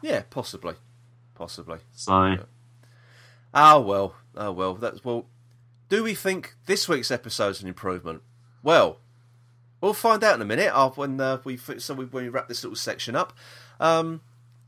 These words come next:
Speaker 1: yes, there's no, um, Omega's Tat Corner this week, I'm afraid. I can't, I can't find any useless tat to, uh, to announce.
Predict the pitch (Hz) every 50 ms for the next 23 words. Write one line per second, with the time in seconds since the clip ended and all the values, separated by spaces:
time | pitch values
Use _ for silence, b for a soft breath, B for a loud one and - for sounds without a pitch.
0 | _ _ _ - 175 185 180 180 160 156 208 208 202 190 170 135 131 147 143 139
1 | 139 139 135 135 - _ _ _ _ _ _ _ - 135 139 139 131 131 - -
2 | - 127 - - - 127 117 107 101 107 - - 113 117 - 120 110 110 - -
3 | 131 139 151 147 135 117 - 139 117 117 127 123 - 156 139 - - 127 123 123
4 | 120 117 113 107 110 117 113 - - 110 104 - - - 123 104 - - - -
5 | 107 104 107 107 104 101 - - 107 98 98 110 120 139 135 - - -